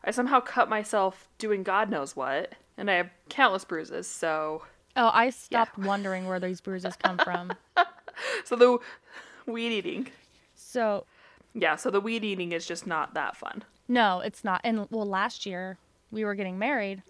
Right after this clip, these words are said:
Speaker 2: so weed eating was super stressful for me.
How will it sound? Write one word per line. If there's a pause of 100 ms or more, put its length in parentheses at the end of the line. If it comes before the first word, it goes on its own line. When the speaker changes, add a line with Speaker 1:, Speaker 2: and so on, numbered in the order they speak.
(200)
Speaker 2:
so
weed
eating
was
super
stressful
for
me.